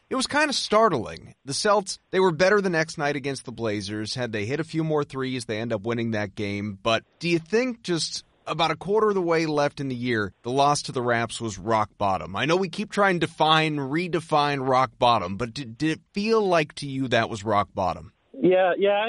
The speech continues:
Speaker 2: I, I would say so. So far, I mean, you, <laughs> you hope it's rock bottom.
Speaker 1: <laughs>
Speaker 2: I feel like a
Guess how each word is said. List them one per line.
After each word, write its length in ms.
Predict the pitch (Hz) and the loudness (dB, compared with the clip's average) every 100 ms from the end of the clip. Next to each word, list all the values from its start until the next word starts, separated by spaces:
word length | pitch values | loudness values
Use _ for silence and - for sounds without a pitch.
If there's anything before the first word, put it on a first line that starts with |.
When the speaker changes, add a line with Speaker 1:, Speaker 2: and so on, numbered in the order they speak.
| 254 | -2
Speaker 2:
I, 80 | 180 | -2
I 40 | |
would 160 | 220 247 - | 0 -2 0
say 200 | 117 104 | 0 0
so. 180 | - 107 - | -2 -2 0
So 160 | 151 135 - | 0 2 2
far, 400 | 143 165 107 104 | 2 2 2 0
I 60 | |
mean, 220 | 113 113 | -2 -2
you, 100 | 110 113 | -2 -2
<laughs> 60 | - | 0
you 260 | 151 147 | 2 4
hope 300 | 131 143 165 | 4 2 2
it's 180 | 135 - | 0 -2
rock 220 | 98 139 - | 2 2 2
bottom. 380 | 214 95 202 226 - 202 _ | 2 4 2 0 -4 -8 _
Speaker 1:
<laughs> 300 | _ _ - | _ _ -4
Speaker 2:
I 80 | 117 | -2
feel 260 | 143 143 | 2 2
like 220 | 139 127 | 4 2
a 120 | 120 | 0